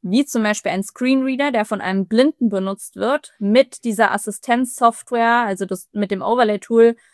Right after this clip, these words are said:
kollidiert. Das heißt, dass die sich gegenseitig blockieren. Und das ist was, das darf nicht passieren.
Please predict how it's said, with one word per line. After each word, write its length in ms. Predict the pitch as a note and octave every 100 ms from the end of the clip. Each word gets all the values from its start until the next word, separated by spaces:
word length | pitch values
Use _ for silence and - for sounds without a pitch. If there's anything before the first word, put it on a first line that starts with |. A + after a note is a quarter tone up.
| _
kollidiert. 720 | - A#3+ G#3 G3 F#3+ F3 - -
Das 120 | -
heißt, 240 | G3 G3+
dass 80 | -
die 120 | A3
sich 160 | G3 F#3
gegenseitig 540 | G#3 G#3+ G3 F#3+ F#3+
blockieren. 600 | - G3 - F#3+ E3 G3+ - -
Und 160 | G#3+
das 160 | A3 -
ist 180 | A#3 G#3
was, 220 | G#3 -
das 240 | F#3+ - -
darf 580 | G3 G#3+ B3+ C4 - - _ -
nicht 540 | F#3+ G#3+ G3 - - _ _
passieren. 680 | G#3 G3 - G#3 F3+ G#3+